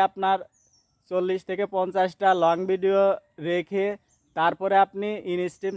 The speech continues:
setup-এর জন্য Facebook-এর কাছে আবেদন করবেন, তাহলে আপনার আইডিতে in-stream setup কখনোই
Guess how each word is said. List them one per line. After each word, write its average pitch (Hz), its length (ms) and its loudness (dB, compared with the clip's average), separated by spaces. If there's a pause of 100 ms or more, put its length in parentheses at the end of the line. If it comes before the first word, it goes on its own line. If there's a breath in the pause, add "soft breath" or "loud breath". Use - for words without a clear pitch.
setup-এর 185 500 -2
জন্য 190 180 0 (140)
Facebook-এর 170 500 -4
কাছে 185 160 -4 (100)
আবেদন 175 280 -2 (100)
করবেন, 180 260 -4 (340)
তাহলে 170 280 2 (100)
আপনার 185 240 -2 (280)
আইডিতে 170 400 -2 (220)
in-stream 185 420 -6 (100)
setup 190 300 0 (140)
কখনোই 190 400 -4